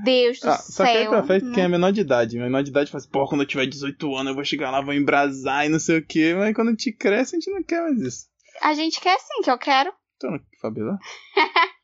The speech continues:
Speaker 2: Peraí, como é que história é essa que tu quer? Mas tu pode ir, Fabiola. Pra mim não tem problema não, você pode ir pra festa lá. Imagina eu ficar uma noite inteira aqui assim, sozinho. Tu é doido, é? Só que esse papo tá mó de cuckold, assim, né?
Speaker 1: <laughs>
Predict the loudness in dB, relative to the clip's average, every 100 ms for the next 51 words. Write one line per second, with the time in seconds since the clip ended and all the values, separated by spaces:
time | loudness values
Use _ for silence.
0 | _ _ -4 -4 -2 -4 -2 0 2 2
1 | 2 -2 -6 _ _ _ -8 -8 -10 -10
2 | -2 -2 -2 -2 -2 2 2 2 2 0
3 | -2 -4 -4 -4 -6 -6 -6 -4 -2 -2
4 | -2 -2 -2 -2 -4 -4 -8 -8 -10 -6
5 | -4 -4 -4 -2 0 2 0 0 -2 0
6 | 0 -2 -2 -2 2 2 2 -2 0 0
7 | 0 -4 -2 -2 0 -2 -2 _ _ _
8 | _ _ _ _ _ _ -10 -8 -6 -4
9 | 0 0 0 -2 -2 -8 _ _ _ _
10 | _ _ _ _ -20 -20 -12 -8 -8 -6
11 | 0 0 0 -4 -4 -4 -6 -10 -8 -2
12 | -2 -2 -4 -4 -4 -6 -2 0 2 0
13 | 0